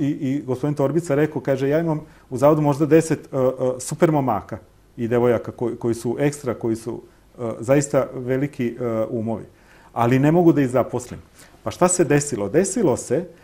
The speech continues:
da smo mi počeli da izbegavamo stvaranje vlastite vrednosti, znači sopstvene vrednosti kroz sopstveno znanje. Znači,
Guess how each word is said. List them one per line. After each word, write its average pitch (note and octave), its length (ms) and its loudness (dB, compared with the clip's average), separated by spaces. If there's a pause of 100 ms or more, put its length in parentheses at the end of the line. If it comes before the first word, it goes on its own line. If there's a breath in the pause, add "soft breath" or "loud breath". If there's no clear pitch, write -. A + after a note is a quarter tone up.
(260 soft breath)
da A#2 220 0
smo A#2 220 -6
mi F#3 240 0
počeli F3 560 2
da A#2 100 0
izbegavamo C3+ 720 2
stvaranje D3+ 640 0
vlastite A#2 540 0
vrednosti, G2 520 -8
znači G2 300 -12
sopstvene D#3 500 -2
vrednosti C3+ 520 -4
kroz A2+ 200 -6
sopstveno A#2 460 -6
znanje. G2+ 380 -12 (640 soft breath)
Znači, A2+ 440 -6